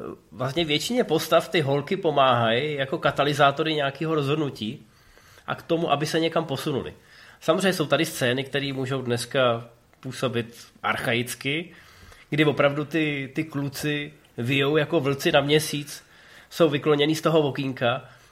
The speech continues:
a pískají na ty holky, co jdou po tom chodníku. A ty holky hodnotí ty kluky podle toho, jaký mají auto samozřejmě, jo? Jestli je to auto drahý a prostě samozřejmě, jak ten kluk vypadá, na jakou jde univerzitu, protože to taky naznačuje,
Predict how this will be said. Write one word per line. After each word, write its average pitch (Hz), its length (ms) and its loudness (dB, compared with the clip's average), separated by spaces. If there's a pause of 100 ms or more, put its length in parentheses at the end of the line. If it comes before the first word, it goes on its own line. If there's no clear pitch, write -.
a 123 60 -2
pískají 160 400 2
na 139 80 6
ty 151 140 2
holky, 139 320 0
co 143 280 0
jdou 139 140 0
po 135 140 -4
tom 160 140 0
chodníku. 131 680 -4 (640)
A 117 80 -2
ty 165 120 2
holky 139 680 0 (560)
hodnotí 156 500 2
ty 165 140 0
kluky 156 280 2
podle 151 300 2
toho, 156 220 2
jaký 147 300 2
mají 147 180 4
auto 147 260 0
samozřejmě, 117 540 -2
jo? 139 160 -2
Jestli 139 280 -4
je 127 60 -2
to 123 120 0
auto 113 240 -4
drahý 135 680 0
a 107 60 2
prostě 107 300 -10
samozřejmě, 98 300 -8
jak 95 100 -10
ten 107 120 -8
kluk 107 200 -6
vypadá, 120 500 4
na 120 120 4
jakou 131 280 0
jde 120 180 -2
univerzitu, 135 720 -2
protože 113 360 -10
to 113 100 -10
taky 110 260 -6
naznačuje, 110 580 -2